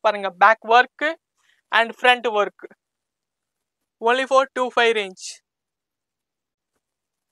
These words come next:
பர்பிள் கலர். பர்பிள் கலர் எல் டூ, எக்ஸ்எல், டபுள் எக்ஸ்எல் வரை கடிச்சிரும். Front to back full work வரும். Only for two five range.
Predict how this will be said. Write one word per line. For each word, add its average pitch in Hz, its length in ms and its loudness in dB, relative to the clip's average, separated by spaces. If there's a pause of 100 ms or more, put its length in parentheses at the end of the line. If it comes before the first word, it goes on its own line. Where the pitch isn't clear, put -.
(1300)
பர்பிள் 262 480 2
கலர். 226 340 0 (1080)
பர்பிள் 254 440 -2
கலர் 247 320 2 (120)
எல் 240 280 2
டூ, 277 120 -8 (420)
எக்ஸ்எல், 269 480 0
டபுள் 226 260 -2
எக்ஸ்எல் 247 300 -2
வரை 247 160 0
கடிச்சிரும். 247 540 0 (580)
Front 247 260 0
to 269 160 -6
back 233 240 4
full 254 200 -6
work 240 220 0
வரும். 247 380 4 (280)
Only 254 220 -4
for 247 240 2
two 262 200 -6
five 240 220 4
range. 214 300 -2